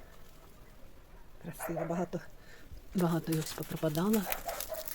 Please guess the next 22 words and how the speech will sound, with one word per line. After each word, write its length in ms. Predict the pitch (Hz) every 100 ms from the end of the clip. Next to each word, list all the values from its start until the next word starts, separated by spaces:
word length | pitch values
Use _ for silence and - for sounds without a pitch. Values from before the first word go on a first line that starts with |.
| -
Я 80 | 175
навіть 240 | 165 160 156
не 100 | 156
знаю, 320 | 165 151 156 -
чого 360 | - 165 151 185
він 140 | 202
оце 220 | 196 -
так. 140 | 190 185 - - - - 202
Ну, 100 | 180
вже 120 | 185
давно 280 | 202 180 151
посох. 460 | 160 - 151 - - - - - - 185
Ми 120 | 165
його, 240 | 160 165 - - - - -
я 140 | 165 139
його 260 | 143 165 - - - 170
бризкала. 560 | 156 147 - 196 220 - - - - - - - -
Пам'ятаєте, 460 | 160 196 202 -
я 60 | 143
вас 180 | 143 -
питала, 340 | - 143 143
що 260 | - -